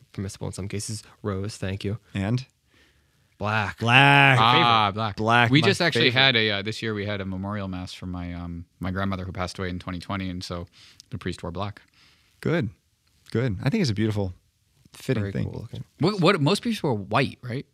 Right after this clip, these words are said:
Speaker 2: For a funeral, yeah.
Speaker 3: Yeah. Do you wear black?
Speaker 2: I don't
Speaker 3: Purple's
Speaker 2: have a
Speaker 3: purple.
Speaker 2: black vestment. I'm gonna hopefully get one soon. So instead I use purple, which is allowed for, for
Speaker 3: Ah, okay.
Speaker 2: funerals.
Speaker 3: That makes sense. Yeah.
Speaker 2: 'Cause white is a symbol of rejoicing. So unless I know the person's, like,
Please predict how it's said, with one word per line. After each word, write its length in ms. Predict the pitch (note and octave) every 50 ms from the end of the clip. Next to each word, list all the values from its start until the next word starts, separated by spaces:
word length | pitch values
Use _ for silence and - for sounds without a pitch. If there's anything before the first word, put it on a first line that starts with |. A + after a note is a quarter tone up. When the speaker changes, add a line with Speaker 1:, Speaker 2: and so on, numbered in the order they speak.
| - -
Speaker 2:
For 160 | - - A#2+
a 20 |
funeral, 340 | - - A#2 G2+ F#2+ G2 - G2
yeah. 160 | G2+ F#2+ G2 F#2+ -
Speaker 3:
Yeah. 200 | G2+ F#2 F2+ F#2 - _ _ _ - - -
Do 80 | -
you 20 | -
wear 80 | B2 B2
black? 300 | C3+ C#3+ B2+ C#3+ - - _ _ _ _ _ _ _ _ _ _ -
Speaker 2:
I 340 | A#2+ C3 C3 C3+ C3+ C3+
don't 140 | C3+ C3 D3
Speaker 3:
Purple's 80 | C#3 C#3+
Speaker 2:
have 80 | C#3 B2+
a 40 | A#2+
Speaker 3:
purple. 80 | G#2+
Speaker 2:
black 180 | B2 B2 A#2+ G2+
vestment. 540 | A2+ B2+ - - F3+ F3+ F3+ - - - - -
I'm 220 | A#2+ A#2 A2+ A2 G2+
gonna 180 | - A2 A2
hopefully 220 | A2+ D#3+ - C3+ G#2
get 140 | A2+ -
one 140 | - G2+ G2
soon. 340 | - - B2+ G2 F#2 - G2 - _ _ -
So 180 | - B2+ B2 A#2
instead 260 | C3 - - D#3+ C#3+
I 40 | B2+
use 120 | A#2 G#2
purple, 340 | - - - D3 - G#2 F#2
which 200 | F2+ G2 - -
is 100 | A2 F#2
allowed 280 | G#2 G2 G2 F#2+ F#2 -
for, 100 | - F#2+ A2 A#2+ -
for 300 | - - G#2 G2+ G2 G2 - G#2+
Speaker 3:
Ah, 140 | A2 A2
okay. 40 | G#2+
Speaker 2:
funerals. 220 | A2+ G2+ F#2 - C3
Speaker 3:
That 100 | F3 F3
makes 160 | A2+ - -
sense. 180 | - A2 - - _ -
Yeah. 100 | F#2+ F#2+ -
Speaker 2:
'Cause 240 | - D#3+ D3+ B2 - - - - _ _ _ _ _ _ _ -
white 280 | D3 D3+ G#3+ G3+ B2
is 80 | - -
a 40 | -
symbol 240 | - D3+ C3+ B2
of 60 | G#2+ G#2+
rejoicing. 520 | G#2+ - A#2 B2+ C#3 C3 - - - G2+
So 120 | G#2+ - C#3+
unless 260 | C3+ C3 D#3 D#3+ -
I 40 | A#2+
know 120 | A2 A2 G#2
the 80 | G2+
person's, 380 | - - G#2+ - - G#2 F#2+ G2+
like, 160 | G2+ G2